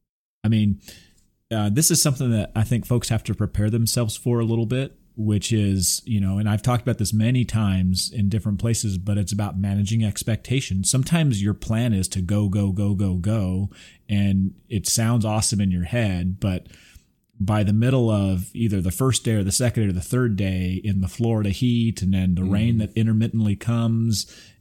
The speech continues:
Speaker 1: and, you know, your party is, you know, not everybody can survive that kind of a pace. I don't mean like they're gonna die, but, but you could. Like, the, the elements are not good. Like, you need to kinda be in better shape. You need to be,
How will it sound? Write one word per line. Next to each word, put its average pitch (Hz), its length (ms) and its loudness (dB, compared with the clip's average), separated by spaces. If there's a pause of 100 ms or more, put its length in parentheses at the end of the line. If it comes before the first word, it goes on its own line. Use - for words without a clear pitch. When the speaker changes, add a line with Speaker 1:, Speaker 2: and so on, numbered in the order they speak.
Speaker 1:
and, 98 520 2
you 113 120 -2
know, 98 120 0
your 92 180 0
party 117 440 0
is, 98 360 -2
you 101 200 -8
know, 98 220 -4 (360)
not 120 320 0
everybody 120 520 2
can 113 180 0
survive 98 640 -2
that 104 200 -6
kind 104 220 -2
of 92 120 -2
a 90 60 -2
pace. - 540 -4 (720)
I 147 60 0
don't 143 100 4
mean 117 100 2
like 95 160 0
they're 101 100 -2
gonna 90 160 0
die, 85 560 -2
but, 95 180 -6 (800)
but 143 180 2
you 160 80 4
could. 190 460 0 (100)
Like, 120 220 0
the, 131 320 -2
the 135 260 0
elements 175 400 2
are 131 60 0
not 135 240 -4
good. 156 180 0
Like, 107 220 0
you 143 100 4
need 151 240 4
to 131 80 2
kinda 135 300 0
be 120 200 2
in 110 200 2
better 107 240 2
shape. - 500 -2
You 117 100 0
need 117 220 -2
to 110 100 0
be, 101 720 2